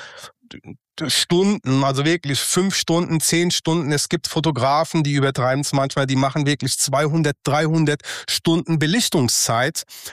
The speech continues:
Und das, äh, läuft natürlich nicht in einem Nacht.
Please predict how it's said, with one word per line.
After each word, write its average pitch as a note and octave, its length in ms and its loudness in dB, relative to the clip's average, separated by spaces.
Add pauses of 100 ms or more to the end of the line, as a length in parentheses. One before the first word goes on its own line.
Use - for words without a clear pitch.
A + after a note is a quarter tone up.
(140)
Und C3+ 380 -2
das, C3+ 240 0
äh, C3+ 80 2
läuft B2+ 320 2
natürlich C#3+ 440 0
nicht C#3+ 160 2
in C#3 120 0
einem C3 340 2
Nacht. D3 360 -2